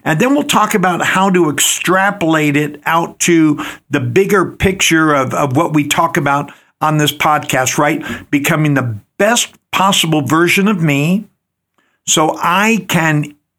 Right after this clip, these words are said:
assist you in becoming the best possible version of you, and the next person, and the next person, and the next person, right? One person at a time, one opportunity at a time, but there's a cumulative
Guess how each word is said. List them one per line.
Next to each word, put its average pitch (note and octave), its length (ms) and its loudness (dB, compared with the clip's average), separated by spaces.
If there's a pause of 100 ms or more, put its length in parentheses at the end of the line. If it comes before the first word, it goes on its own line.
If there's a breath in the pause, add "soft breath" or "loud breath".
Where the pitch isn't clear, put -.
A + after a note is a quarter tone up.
(240)
assist - 540 0
you D#3+ 920 2 (300 loud breath)
in D3+ 140 0
becoming D3 540 0
the C3+ 60 0
best D3+ 580 -2 (200)
possible D3 720 0
version C3+ 640 0 (220 loud breath)
of C3 180 -2
you, A#2+ 500 0 (520)
and D#3 180 0
the C#3+ 40 2
next D3 300 0
person, A2 500 -4
and C#3 160 0
the C3+ 60 0
next D3 320 -2
person, A2+ 440 -4
and C3 160 -2
the C3 40 -2
next C#3 260 -4
person, A#2+ 340 -2
right? B2+ 300 -2 (540 loud breath)
One D#3+ 500 0
person G3 400 0
at F3 140 2
a E3+ 60 2
time, C#3+ 480 0
one C3+ 220 0
opportunity D#3 800 0
at C#3 100 2
a C3+ 80 -2
time, C3+ 440 -2 (300 loud breath)
but C3+ 160 -2
there's C#3+ 220 2
a C3 80 0
cumulative G3 920 0